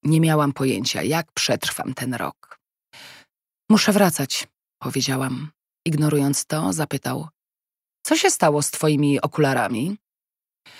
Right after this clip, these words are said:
„Laserowa korekcja wzroku. Już ich nie potrzebuję”. „Wow, nie sądziłem, że się odważysz”. „Tak, i było zupełnie bezboleśnie. Widziałam, że Johna nosi grube okulary.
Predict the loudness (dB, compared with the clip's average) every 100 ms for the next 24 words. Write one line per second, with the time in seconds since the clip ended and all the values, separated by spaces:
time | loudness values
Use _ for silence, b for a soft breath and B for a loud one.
0 | B B 4 6 6 6 4 2 -2 0
1 | -2 -2 -2 -6 -6 -6 -6 _ _ 0
2 | 2 0 -2 -2 0 0 0 0 0 -2
3 | -6 -12 _ _ _ _ -2 2 2 2
4 | 2 -2 -4 -12 B B B _ 4 4
5 | 4 2 2 0 0 -2 0 -2 0 -2
6 | 0 -2 -2 -2 -4 _ _ _ _ 0
7 | 2 2 -2 0 -2 4 4 4 0 2
8 | 4 4 2 2 2 2 0 -4 -6 _
9 | _ B B B B B B 2 6 6
10 | 8 4 6 6 6 4 2 4 6 4
11 | 6 4 4 0 2 2 2 2 2 0
12 | 0 -2 -6